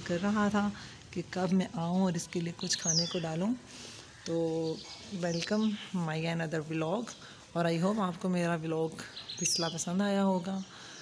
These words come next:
और बच्चे मेरे स्कूल जा चुके हैं, husband जो है वो मेरे job पे चले गए हैं, और ससुर को मैंने अपना खाना दे दिया है, आप देख सकते हैं। और अब मैं थोड़ी देर rest करूँगी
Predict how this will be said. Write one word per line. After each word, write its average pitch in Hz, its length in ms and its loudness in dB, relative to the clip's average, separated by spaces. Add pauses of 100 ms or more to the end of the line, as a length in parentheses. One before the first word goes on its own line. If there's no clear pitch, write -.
(540)
और 160 340 -2
बच्चे 165 320 0
मेरे 180 200 2
स्कूल 180 260 2
जा 160 180 0
चुके 202 200 -2
हैं, 196 200 4
husband 170 600 0
जो 175 120 -2
है 165 220 0
वो 156 140 -4
मेरे 156 420 -2 (240)
job 165 260 0
पे 175 100 0
चले 175 320 0
गए 202 160 2
हैं, 185 280 0
और 156 580 -6 (840)
ससुर 180 280 0
को 180 120 0
मैंने 170 160 2
अपना 170 200 -4
खाना 160 280 -4
दे 160 180 -2
दिया 196 220 0
है, 185 100 0
आप 165 140 -2
देख 160 180 -2
सकते 185 320 -2
हैं। 185 240 2
और 165 280 -4
अब 175 140 2
मैं 170 180 0 (100)
थोड़ी 160 160 -2
देर 156 320 -2
rest - 260 -4
करूँगी 202 500 2